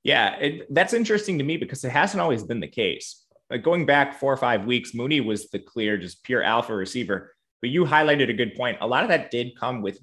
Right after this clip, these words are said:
Dalton. I think if you're just trying to play th-, this game, like, who's the most likely to su-, succeed for Chicago, it is Mooney. But perhaps he's a player you leave out of your lineup to jam in extra studs.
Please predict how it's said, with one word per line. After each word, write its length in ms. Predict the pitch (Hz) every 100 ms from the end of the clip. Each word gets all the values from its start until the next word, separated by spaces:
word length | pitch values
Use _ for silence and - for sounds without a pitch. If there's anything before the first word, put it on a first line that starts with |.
| _
Dalton. 540 | 87 92 - 143 160 - _ _ _ _ _
I 80 | 123
think 180 | 160 147
if 120 | 139
you're 140 | 143
just 280 | 127 127 -
trying 300 | - 113 117
to 120 | -
play 500 | 107 - 113 107 95
th-, 200 | 101 110
this 180 | 113 110
game, 200 | - 110
like, 160 | 104 101
who's 220 | 131 113
the 60 | 120
most 420 | 110 107 110 -
likely 300 | 101 101 104
to 80 | 98
su-, 280 | - 92 -
succeed 460 | - 98 - 110 101
for 100 | 104
Chicago, 600 | 98 95 98 98 92 - _ _ _
it 80 | 110
is 180 | 123 117
Mooney. 540 | 107 113 104 95 90 _
But 200 | - 117
perhaps 500 | 139 113 139 196 - -
he's 240 | 165 143
a 40 |
player 640 | 143 143 135 127 123 120 - -
you 180 | 110 127
leave 140 | 123
out 160 | 120 131
of 60 | 87
your 120 | 85
lineup 360 | 73 73 69 -
to 280 | 98 87 - _
jam 260 | 117 110 117
in 100 | 117
extra 300 | 87 - 87
studs. 540 | - 76 71 -